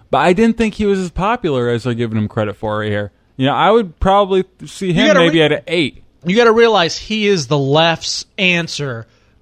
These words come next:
Speaker 2: to O'Reilly and Hannity and Limbaugh and
Speaker 1: Yeah,
Speaker 2: all
Speaker 1: he,
Speaker 2: that.
Speaker 1: he's the answer to it, but he's not as big as O'Reilly.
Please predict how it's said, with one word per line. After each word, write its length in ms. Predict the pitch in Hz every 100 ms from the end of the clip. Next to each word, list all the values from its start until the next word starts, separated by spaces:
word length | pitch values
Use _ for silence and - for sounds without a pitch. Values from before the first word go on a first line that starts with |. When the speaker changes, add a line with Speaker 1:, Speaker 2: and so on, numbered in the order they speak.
| -
Speaker 2:
to 200 | 165 160
O'Reilly 720 | 156 147 160 156 151 139 135
and 80 | 127
Hannity 600 | - 170 160 147 139 135
and 100 | 127
Limbaugh 560 | 143 156 156 143 127 117
and 80 | 190
Speaker 1:
Yeah, 100 | 165
Speaker 2:
all 60 |
Speaker 1:
he, 120 | 135 185
Speaker 2:
that. 180 | 165 139
Speaker 1:
he's 240 | 165 156
the 240 | 139 143
answer 180 | 214 202
to 200 | 131 139
it, 40 | 131
but 180 | 143 147
he's 160 | 180
not 200 | 180 214
as 120 | 175 113
big 240 | 170 170
as 100 | 117
O'Reilly. 600 | 110 113 143 117 95 -